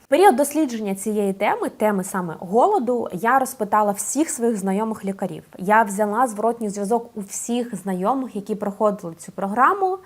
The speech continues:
і прийшла до висновка, що я ніколи не буду робити такий продукт в своєму проєкті. Тому що жоден з моїх знайомих і достатньо компетентних, кваліфікованих лікарів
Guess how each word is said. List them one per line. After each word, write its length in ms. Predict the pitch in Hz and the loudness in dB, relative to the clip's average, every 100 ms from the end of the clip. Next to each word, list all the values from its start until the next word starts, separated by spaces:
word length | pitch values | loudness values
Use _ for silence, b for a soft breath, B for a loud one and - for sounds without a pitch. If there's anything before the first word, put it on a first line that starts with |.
| B | B
і 80 | 330 | -2
прийшла 280 | 320 247 247 | -2 -4 -4
до 80 | 208 | -2
висновка, 420 | 214 - 247 226 | -2 -4 -6 -6
що 160 | 226 226 | -4 -4
я 80 | |
ніколи 380 | 269 330 185 175 | -2 -2 -2 -2
не 80 | 165 | -4
буду 220 | 160 160 | -8 -6
робити 440 | 160 156 269 349 339 | -6 -4 -4 -6 -6
такий 480 | - 247 - 175 226 - _ | -6 -6 -4 -6 -6 -12 _
продукт 460 | 190 180 190 339 - _ | -10 -6 -4 -4 -8 _
в 60 | - | -14
своєму 460 | - 185 196 208 185 | -6 -2 0 0 -2
проєкті. 520 | - - - - 185 180 B B B - | -4 -6 -8 -14 -14 -14 B B B -4
Тому 240 | 220 247 | 0 0
що 380 | 269 262 233 - | -2 -2 0 0
жоден 640 | 185 185 247 220 180 165 190 _ | -4 2 4 4 0 -10 -14 _
з 260 | 175 165 180 175 | -14 -8 -6 -6
моїх 300 | 190 196 240 | -2 0 0
знайомих 480 | 262 233 208 214 - - _ | -2 -4 -2 -4 -6 -8 _
і 60 | 202 | -6
достатньо 480 | 185 190 190 196 214 | -4 0 -2 -2 -6
компетентних, 800 | 220 202 202 208 208 202 180 - | -4 -4 -6 -2 -2 -2 -10 -6
кваліфікованих 800 | 180 175 - 190 190 180 190 | -8 -8 -10 -4 -2 -2 -6
лікарів 440 | 196 196 185 269 | -8 -4 -4 -4